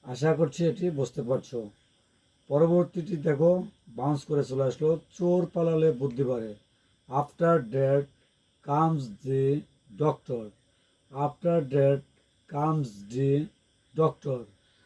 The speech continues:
আশা করছি যে যেখান থেকে, আহ, ক্লাসগুলো, আহ, দেখতে পাচ্ছ, আহ, আমি, আহ, পরপর ধারাবাহিকভাবে অনেকগুলো এ ধরনের, আহ, প্রবাদ বাক্য তুলে ধরছি। আমার সূর্যকান্ত নামে একটি পেজ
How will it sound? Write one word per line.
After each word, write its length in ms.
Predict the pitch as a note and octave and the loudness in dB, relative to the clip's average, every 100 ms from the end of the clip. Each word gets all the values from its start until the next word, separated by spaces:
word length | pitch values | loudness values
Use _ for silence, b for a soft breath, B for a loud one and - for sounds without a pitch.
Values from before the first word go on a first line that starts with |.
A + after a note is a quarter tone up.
| b b | b b
আশা 240 | C#3 D3 | 0 2
করছি 340 | D#3+ D#3+ - E3 | 4 2 0 -2
যে 200 | C3 D3 | 0 2
যেখান 320 | D3+ D#3+ D3+ | 4 4 2
থেকে, 300 | D#3 C#3 D#3 D#3 | 0 0 2 2
আহ, 840 | D3+ - _ _ _ - C#3+ C#3+ C#3 C3+ | 0 -6 _ _ _ -8 -2 2 2 0
ক্লাসগুলো, 540 | C#3 C#3 C3+ C3+ D3 D3 C#3+ | 0 2 2 0 0 0 0
আহ, 720 | D#3 - _ _ - C#3+ C3+ | -4 -8 _ _ -12 -4 -2
দেখতে 300 | A#2+ C3+ - | 2 0 0
পাচ্ছ, 380 | C3 C3+ C3+ - D#3 D#3 D#3 _ b b b b - | 2 4 2 2 0 0 -2 _ b b b b -6
আহ, 440 | C3 C3 C3+ C#3 | -2 2 4 4
আমি, 360 | C3 C3+ C#3 C#3 | 0 0 0 0
আহ, 560 | C#3+ - - C3+ B2+ - - | -4 -12 -12 -6 -6 -6 2
পরপর 460 | C#3 C3+ - C#3 | 2 2 2 0
ধারাবাহিকভাবে 720 | A#2+ B2 C3 C3+ B2+ B2+ C3 C#3 | 0 0 2 2 2 0 2 4
অনেকগুলো 840 | C3 B2 C3+ B2+ C3+ C3+ C3+ C3 - b b b | 4 2 -4 -4 -2 4 4 2 -2 b b b
এ 140 | C3 | -4
ধরনের, 420 | A#2+ C3 C3 C3 B2+ - C#3+ | 0 0 2 0 -2 -4 -6
আহ, 60 | |
প্রবাদ 420 | B2+ B2+ B2 C3 | -4 -4 0 0
বাক্য 320 | A#2+ B2+ - B2 | 2 -2 -2 -6
তুলে 240 | B2 B2+ | -2 0
ধরছি। 560 | B2+ A2+ - - D3+ E3 - b b b | 0 -2 -6 -2 -2 -2 -8 b b b
আমার 440 | B2 C3 C3 B2+ A2 - | -2 0 0 -2 -8 -16
সূর্যকান্ত 600 | - A#2 A#2 C3 C3+ B2+ | -10 -8 -4 -2 -2 -2
নামে 280 | B2+ B2 B2+ | -4 -2 -4
একটি 180 | A2 A2+ | -4 -6
পেজ 200 | C3 B2+ | -2 -2